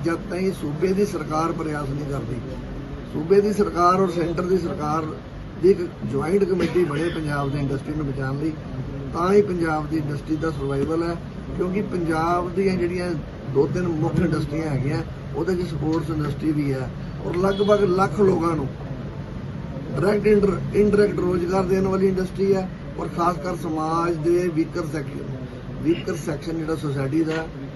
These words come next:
ਉਹਨੂੰ ਰੋਜ਼ਗਾਰ ਉਪਲਬਧ ਕਰਾਉਣ ਵਾਲੀ ਇੰਡਸਟਰੀ ਹੈ ਔਰ ਘਰ ਘਰ, ਖਾਸ ਕਰ ਮਹਿਲਾਵਾਂ ਨੂੰ ਘਰ ਘਰ ਜਾ ਕੇ ਰੋਜ਼ਗਾਰ ਉਪਲਬਧ ਕਰਾਉਣ ਵਾਲੀ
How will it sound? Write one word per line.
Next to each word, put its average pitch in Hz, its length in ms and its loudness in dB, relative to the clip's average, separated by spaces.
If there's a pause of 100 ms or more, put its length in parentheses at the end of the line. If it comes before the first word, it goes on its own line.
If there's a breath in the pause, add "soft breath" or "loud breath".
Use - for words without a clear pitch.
(260)
ਉਹਨੂੰ 196 240 6
ਰੋਜ਼ਗਾਰ 170 400 4
ਉਪਲਬਧ 170 360 -2
ਕਰਾਉਣ 175 300 0
ਵਾਲੀ 175 260 2
ਇੰਡਸਟਰੀ 175 540 -4
ਹੈ 175 80 -6 (320)
ਔਰ 196 100 0 (100)
ਘਰ 180 180 0 (100)
ਘਰ, 143 180 0 (160)
ਖਾਸ 165 220 0
ਕਰ 190 160 0
ਮਹਿਲਾਵਾਂ 156 520 0
ਨੂੰ 139 100 -8 (720)
ਘਰ 160 240 -2
ਘਰ 175 120 0
ਜਾ 180 140 0
ਕੇ 175 100 0
ਰੋਜ਼ਗਾਰ 170 420 4
ਉਪਲਬਧ 160 360 0
ਕਰਾਉਣ 160 260 0
ਵਾਲੀ 165 220 0